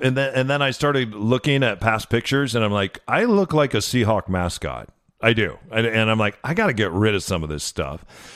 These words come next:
So I'm, I'm down to a heavy Seahawk jacket and a light Seahawk jacket, and I have one Seahawk t-shirt. That's it.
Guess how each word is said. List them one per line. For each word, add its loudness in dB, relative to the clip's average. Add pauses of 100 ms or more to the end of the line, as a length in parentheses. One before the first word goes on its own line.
(240)
So 2
I'm, 2
I'm 4
down 2
to 2
a 0
heavy 4
Seahawk 2
jacket 0
and 0
a 0
light 0
Seahawk 2
jacket, 0 (480)
and 2
I 0
have 2
one 2
Seahawk 0
t-shirt. -2
That's 0
it. 2